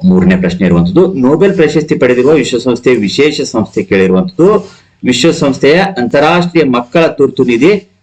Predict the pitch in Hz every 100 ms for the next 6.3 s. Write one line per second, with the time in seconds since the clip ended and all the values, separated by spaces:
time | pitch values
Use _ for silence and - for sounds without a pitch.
0 | - 110 98 92 92 87 87 73 - -
1 | - _ _ 95 92 82 85 87 87 -
2 | 135 170 - - - 127 156 180 196 208
3 | 185 147 160 151 143 127 127 127 127 120
4 | 110 - 110 117 104 98 101 95 - 95
5 | 92 92 - 156 117 95 98 113 - 92
6 | - - 69